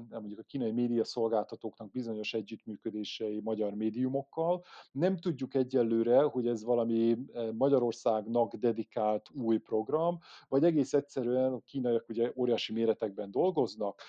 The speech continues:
és belezúdítottak pár tízmilliárd dollárt egy ilyen globális programba, és akkor annak egy ilyen icipici morzsája, az itt Magyarországon is végre kell hajtani,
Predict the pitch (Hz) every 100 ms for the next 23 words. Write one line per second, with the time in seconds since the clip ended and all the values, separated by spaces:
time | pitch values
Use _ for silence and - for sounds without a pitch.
0 | - - 107 127 131 110 113 104 117 -
1 | 113 - 117 107 117 104 107 107 104 -
2 | 117 113 107 - 104 107 104 117 113 107
3 | - 147 160 156 123 120 113 113 - 127
4 | 131 120 - 117 110 120 147 143 123 127
5 | - 113 117 120 101 110 110 104 110 120
6 | 113 107 - 110 101 120 107 104 113 107
7 | 160 165 135